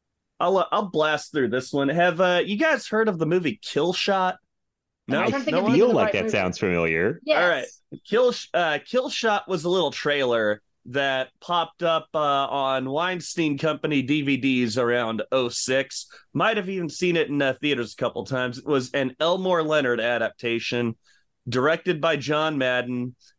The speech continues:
Speaker 1: I remember the executive produced by Quentin Tarantino credit. That's what made it stick out to, uh, me back then. That's the most popular name. Uh, starring Mickey Rourke, Diane Lane, Thomas Jane, Joseph Gordon-Levitt,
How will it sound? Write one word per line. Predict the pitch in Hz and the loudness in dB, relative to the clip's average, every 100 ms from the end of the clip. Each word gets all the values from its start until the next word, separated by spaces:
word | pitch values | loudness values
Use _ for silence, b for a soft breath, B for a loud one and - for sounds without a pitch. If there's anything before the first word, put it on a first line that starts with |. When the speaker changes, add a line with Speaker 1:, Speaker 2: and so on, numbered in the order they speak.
| _ - | _ -2
Speaker 1:
I | 160 | 0
remember | 160 208 254 220 180 | 2 2 2 2 0
the | 175 151 | -2 -2
executive | 143 117 165 165 170 151 | -4 -2 -2 0 0 -2
produced | - 147 147 135 - | -2 0 0 0 -2
by | 127 | -2
Quentin | - 143 127 | -2 -6 -6
Tarantino | 127 143 127 117 139 123 98 92 | -4 -2 0 0 0 0 0 -2
credit. | - 104 110 117 - _ - | 0 0 2 0 -4 _ -4
That's | 139 - | -4 -4
what | 127 | -6
made | 123 117 | -2 -2
it | 104 | -4
stick | - 131 123 | -6 -6 -4
out | 135 117 117 - | -2 -2 -2 -4
to, | 120 113 110 | 0 2 4
uh, | 104 | 2
me | 104 101 | -2 -2
back | 104 98 - | -2 -2 -2
then. | 120 113 | -2 0
That's | 107 - | -2 -4
the | 113 | -2
most | 107 - | -2 -2
popular | 110 98 - 104 | -4 -4 -4 -4
name. | 107 107 107 B B B B - | 0 -2 -4 B B B B -2
Uh, | 147 143 139 | 2 2 2
starring | - 180 180 180 170 151 139 | 0 0 4 4 2 0 0
Mickey | 196 254 226 | -2 -2 -2
Rourke, | 147 151 156 156 123 | 0 2 2 -2 -2
Diane | 135 156 185 196 160 | -2 0 0 0 0
Lane, | 139 135 139 131 127 127 - _ _ _ - | 2 0 0 -2 -2 -4 -10 _ _ _ -4
Thomas | 165 180 196 - | -2 0 -2 -6
Jane, | 123 143 143 147 139 139 113 | -2 0 0 0 0 -2 0
Joseph | 143 233 - - | 0 0 -6 -2
Gordon-Levitt, | 180 180 156 135 135 135 135 131 | 0 0 0 0 0 2 0 0